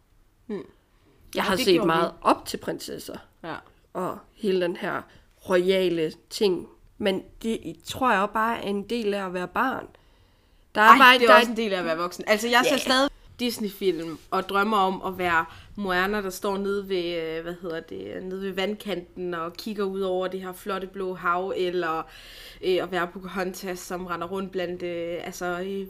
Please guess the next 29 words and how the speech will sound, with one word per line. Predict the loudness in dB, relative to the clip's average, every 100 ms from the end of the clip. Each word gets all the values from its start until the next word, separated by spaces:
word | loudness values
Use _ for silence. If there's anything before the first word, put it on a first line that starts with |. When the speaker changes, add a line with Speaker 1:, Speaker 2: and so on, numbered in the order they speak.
| -8
Speaker 1:
de | -6
vilde | -4 -4
dyr | -4 -2 -2
og | -2 -6
sådan | -10 -8
noget. | -10 -12 -8
Speaker 2:
Ja, | 0 0 0 -6 -20 0
eller | 4 4
Mulan. | 4 4 4 4 0 -8 -20 -20 -6
Altså, | -4 0 0 0 2
der |
er | 4
jo | 4
bare | 6 6 6 2 0
en | 0 -2
strong | -8 -2 2 4 4 0 -6 -16
kvinde, | -2 2 4 2 -4 -14 -20 -4
der | 2 2 0
siger | -4 -4 -2
også | -2 -4
bare | -2 -2 -4
to. | -4 -2 -4 -4
Altså, | -4 -2
jeg | -2 0 0
vil | 0 -4 -6
så | 0 4
gerne | 8 8 6
være | 2 2
hende. | 0 -2